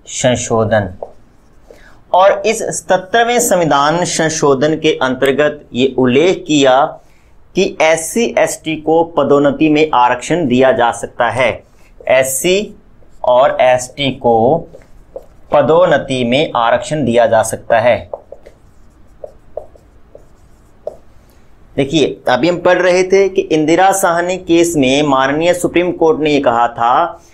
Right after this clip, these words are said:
कि पदोन्नति में किसी भी तरीके का आरक्षण नहीं होना चाहिए, लेकिन सरकार ने सत्तरवां संविधान संशोधन करते हुए उन्नीस सौ पचानवे में ये लिख दिया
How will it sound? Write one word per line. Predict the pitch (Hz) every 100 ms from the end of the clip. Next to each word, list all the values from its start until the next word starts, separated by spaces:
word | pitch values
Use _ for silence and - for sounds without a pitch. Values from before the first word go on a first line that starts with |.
| _
कि | 185 -
पदोन्नति | 160 180 185 185 196
में | 190 190
किसी | 190 175 196
भी | 190
तरीके | 165 170 170
का | 170
आरक्षण | 165 147 147 147 175
नहीं | 147 143
होना | 120
चाहिए, | 107 104 104 101 - - - - - -
लेकिन | 160 175 233 226
सरकार | 165 139 139 135 147 170
ने | 156 135 160 180 - _ - - _ -
सत्तरवां | - 175 - 202 208 226 226
संविधान | 196 175 156 160 185 196
संशोधन | - 190 185 170 165 175
करते | 175 151 180 170
हुए | 143 160
उन्नीस | 156 147 156 170 165
सौ | 170
पचानवे | 165 147 147 135 139 151 135
में | 120 127 165 - - - - - - - - - - - - - - - - - - - 160
ये |
लिख | 147 190
दिया | 202 175 139 139 185